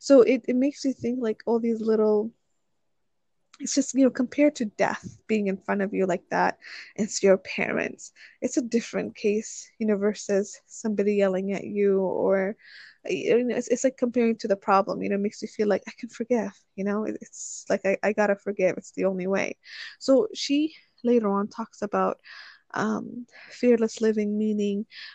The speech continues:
um, first of all, you need to know where your fear is coming from. Are they from your friends? What kind of people do you have? Because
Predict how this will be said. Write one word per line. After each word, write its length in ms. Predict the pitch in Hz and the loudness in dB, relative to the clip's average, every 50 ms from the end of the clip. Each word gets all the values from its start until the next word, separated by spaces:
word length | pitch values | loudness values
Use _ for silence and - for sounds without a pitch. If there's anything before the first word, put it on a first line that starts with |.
| - _ - | -20 _ -4
um, 420 | - 190 202 208 196 175 175 190 220 - - - - - _ _ _ _ _ _ _ | -2 -2 0 0 -2 -4 -4 -6 -10 -10 -14 -20 -20 -20 _ _ _ _ _ _ _
first 300 | - - - 240 226 - | -8 -2 -2 0 0 0
of 120 | 220 202 208 | 0 2 2
all, 120 | 202 196 | 2 4
you 80 | 208 208 | 4 2
need 160 | 214 214 - | 0 -2 -4
to 80 | - 220 | -6 -4
know 100 | 208 202 | -2 0
where 140 | 190 196 196 | 2 2 2
your 120 | 190 190 | 0 -2
fear 240 | - - - 190 175 | -2 -4 -2 -2 -2
is 120 | 202 - - | -2 -2 -4
coming 280 | - 214 214 202 214 | -4 -2 -2 -2 -4
from. 320 | - - - - - - - _ _ _ _ - - - - - - | -6 -6 -6 -6 -6 -6 -8 _ _ _ _ -20 -18 -18 -16 -8 -2
Are 100 | - 180 | 0 2
they 120 | 196 220 | 2 2
from 240 | 254 - - 285 285 | 2 0 -4 -4 -4
your 120 | 269 262 240 | -2 -4 -4
friends? 560 | - - 196 202 226 - 294 294 - - - _ _ - | -4 -4 -4 -2 -2 -4 -8 -12 -14 -20 -20 _ _ -4
What 160 | 185 196 - | -4 -2 -2
kind 180 | - - 247 247 | -2 -2 -2 -2
of 80 | 233 | -2
people 320 | - - 226 - - 214 202 | -4 -8 -8 -6 -4 -6 -6
do 140 | - - 214 | -6 -6 -10
you 80 | 202 - | -8 -6
have? 360 | - 220 208 185 180 220 226 | -2 0 0 0 0 -2 -4
Because 360 | 233 - - 247 233 226 - | -10 -4 -2 0 0 0 -2